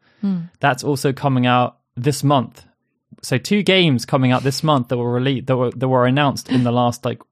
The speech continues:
Speaker 2: couple of weeks.
Speaker 1: Yeah.
Speaker 2: And, uh, it's the new game by, um, Yoko Taro.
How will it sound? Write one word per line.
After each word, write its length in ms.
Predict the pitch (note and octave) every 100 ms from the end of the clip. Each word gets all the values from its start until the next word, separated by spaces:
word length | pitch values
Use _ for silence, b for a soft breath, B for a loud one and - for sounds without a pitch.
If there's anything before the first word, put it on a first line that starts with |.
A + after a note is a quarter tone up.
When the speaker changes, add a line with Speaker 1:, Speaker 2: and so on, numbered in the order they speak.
| - -
Speaker 2:
couple 200 | B2+ A#2
of 40 |
weeks. 280 | B2 A2+ - b b
Speaker 1:
Yeah. 300 | G3 F#3 F#3 G3 -
Speaker 2:
And, 260 | C3 B2+ B2
uh, 200 | A#2+ A#2
it's 100 | A#2
the 80 | C#3
new 160 | C#3+
game 280 | C3 C#3 B2+
by, 460 | A#2+ A#2+ A#2 A#2 A2+
um, 480 | A#2 A#2+ A2+ A2+ A2
Yoko 260 | A#2 B2 A#2+
Taro. 400 | C3 C#3+ D3